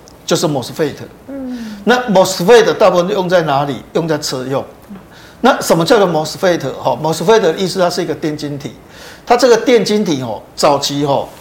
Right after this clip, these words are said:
Speaker 1: 台积电那个，那个，这个十四奈米以上的什么二十几奈米，那时候都是用叫做mosfet，哦，来做一个电压，主要是要调节电流、稳定电压之用，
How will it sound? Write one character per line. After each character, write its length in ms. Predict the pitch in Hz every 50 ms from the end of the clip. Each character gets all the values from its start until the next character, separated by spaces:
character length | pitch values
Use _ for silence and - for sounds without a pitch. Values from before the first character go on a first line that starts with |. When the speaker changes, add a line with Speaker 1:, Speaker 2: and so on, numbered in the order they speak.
| - - - - -
Speaker 1:
台 160 | - - 160
积 220 | 165 165 208 214
电 220 | 208 226 214 190 -
那 80 | 196
个， 200 | 185 190 175 156 - - - - - - - - -
那 120 | 196 214
个， 160 | 202 196 - - - - - - - - - - - - - - - - - -
这 160 | - - 233
个 140 | 240 214 196
十 160 | - - 202
四 220 | 175 - 240 220
奈 180 | 214 226 214 185
米 160 | 156 143 143 143 -
以 140 | 156 135 127
上 260 | - 214 190 175 160
的 180 | 151 147 139
什 140 | 135 - 143
么 160 | 135 151 160 -
二 120 | 233 208
十 120 | 165 - 165
几 140 | - 160
奈 220 | 143 165 190 180 165
米， 120 | 143 131 131 - - -
那 120 | 220 202 202
时 120 | 202 190
候 80 | 185 180
都 100 | 180 165
是 160 | 170 190 180
用 240 | - 196 170 165 156
叫 100 | 170 160
做 120 | 160 160
mosfet， 460 | 147 131 123 - - - 170 147 - - 110 110 - - - - - - - - - - -
哦， 120 | - 127 131
来 120 | 151 156
做 220 | 151 - 214 190
一 40 | 170 156
个 80 | 160
电 320 | 139 - - 202 180 165 151
压， 280 | 165 160 160 151 139 - - - - -
主 140 | - 160 156
要 160 | 196 202 185
是 100 | 190 208
要 80 | 196 190
调 260 | 196 - - 151 170
节 120 | - 156 135
电 260 | - - 190 175 160 135
流、 220 | 127 117 117 117 -
稳 120 | 147 131 123
定 180 | 175 165 165
电 160 | 160 160 147 135
压 180 | 139 135 135 139 - - -
之 220 | - - 143 131
用， 200 | 143 175 151 120